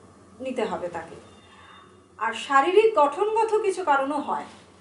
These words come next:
সেক্ষেত্রে গাইনোকোলজিস্টের সঙ্গে,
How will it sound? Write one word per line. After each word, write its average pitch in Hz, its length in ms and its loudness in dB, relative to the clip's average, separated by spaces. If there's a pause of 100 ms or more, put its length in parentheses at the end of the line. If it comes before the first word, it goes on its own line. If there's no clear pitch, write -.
(760)
সেক্ষেত্রে 349 760 -6 (760)
গাইনোকোলজিস্টের 285 760 -2
সঙ্গে, 285 360 -6